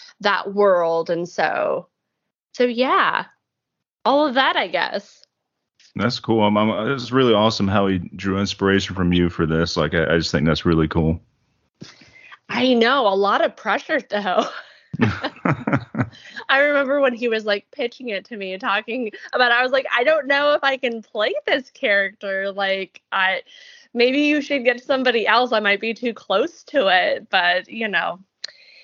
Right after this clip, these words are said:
Speaker 1: he sweet talked me into it, let's say.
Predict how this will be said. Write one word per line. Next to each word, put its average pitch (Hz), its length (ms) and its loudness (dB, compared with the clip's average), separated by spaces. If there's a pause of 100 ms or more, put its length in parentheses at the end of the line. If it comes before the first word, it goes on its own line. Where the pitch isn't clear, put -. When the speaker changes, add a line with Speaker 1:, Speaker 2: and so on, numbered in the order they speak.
(120)
Speaker 1:
he 240 320 2
sweet - 320 -6
talked 180 280 -2
me 175 180 -4
into 175 340 -8
it, 165 160 -4
let's - 240 -8
say. 196 340 -8